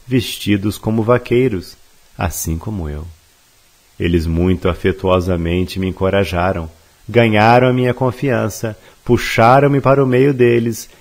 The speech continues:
e incitaram-me a tocar a minha flauta. Texto noventa. Em vários estilos, toquei esta minha queridíssima flauta, nascida da colina de Govardhana, e deste modo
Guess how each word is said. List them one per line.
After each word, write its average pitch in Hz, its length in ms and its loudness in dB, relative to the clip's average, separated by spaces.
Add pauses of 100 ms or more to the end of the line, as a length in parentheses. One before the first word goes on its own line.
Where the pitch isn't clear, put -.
e 110 140 -4
incitaram-me 98 1040 0
a 95 100 -4
tocar 76 560 -6
a 76 40 -6
minha 73 220 -8
flauta. 73 540 -12 (1500)
Texto 71 380 -4
noventa. 73 580 -6 (720)
Em 87 160 0
vários 80 420 -2
estilos, 80 720 -6 (160)
toquei 98 480 2
esta 92 320 -2
minha 92 240 0
queridíssima 90 760 -4
flauta, 92 520 -4 (400)
nascida 107 640 0
da 107 140 2
colina 92 460 2
de 110 100 -2
Govardhana, 101 840 -2 (520)
e 95 80 -4
deste 80 340 -4
modo 78 480 -4